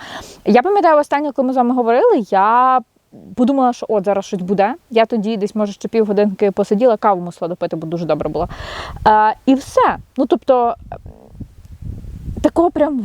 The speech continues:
вау-ефекту не трапилось. Далі за поворотом, за сторінкою, е, нам далі розкачували, далі розкачували. І мені здається, що ось зараз, тут, я на моменті, коли все, розкачка закінчується, але щоб ви розуміли,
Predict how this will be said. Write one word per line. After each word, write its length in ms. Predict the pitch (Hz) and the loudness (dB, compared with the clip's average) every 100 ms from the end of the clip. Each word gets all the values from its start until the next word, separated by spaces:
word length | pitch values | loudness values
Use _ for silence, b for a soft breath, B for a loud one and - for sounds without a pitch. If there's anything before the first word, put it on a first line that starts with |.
| 175 | 0
вау-ефекту 840 | 240 240 254 190 - 196 330 - 226 | 0 2 0 -2 -8 -2 -2 -2 -6
не 120 | 233 | -6
трапилось. 500 | 254 233 - 170 175 | -4 -4 -4 -10 -4
Далі 340 | 185 381 427 | 0 4 2
за 120 | 254 226 | 2 -4
поворотом, 540 | 220 220 466 523 247 | -4 -2 -2 -2 -6
за 80 | 220 | -6
сторінкою, 580 | - 381 539 330 269 262 B B B B | -2 0 0 0 -2 -2 B B B B
е, 260 | 233 233 220 | 2 4 2
нам 360 | 285 494 240 - - - | 0 0 -2 -6 -20 -12
далі 460 | 214 196 196 330 226 | -8 -6 0 2 2
розкачували, 680 | 240 - 185 165 160 156 - | -2 -4 -4 -4 -6 -4 -4
далі 280 | 185 294 226 | 0 2 2
розкачували. 580 | 185 - 170 156 180 170 | -2 -4 -6 -6 -10 -2
І 60 | 220 | 2
мені 180 | 262 | 2
здається, 260 | 269 262 247 | 2 -2 -2
що 160 | - - | -6 -2
ось 140 | 208 | -2
зараз, 420 | 180 214 185 170 | 2 0 0 -6
тут, 280 | - 233 202 | -8 -8 -6
я 160 | 185 180 | -6 -4
на 80 | |
моменті, 400 | 196 294 294 233 | 0 2 2 -2
коли 220 | 202 208 226 | -2 0 0
все, 320 | - 233 208 | 0 0 0
розкачка 440 | 180 214 202 190 | -2 -8 -6 -6
закінчується, 560 | 175 - 453 330 247 185 | -6 -6 -4 -4 -2 -2
але 120 | 196 | -2
щоб 140 | 226 | -2
ви 60 | 226 | -4
розуміли, 380 | 233 214 294 | -2 0 0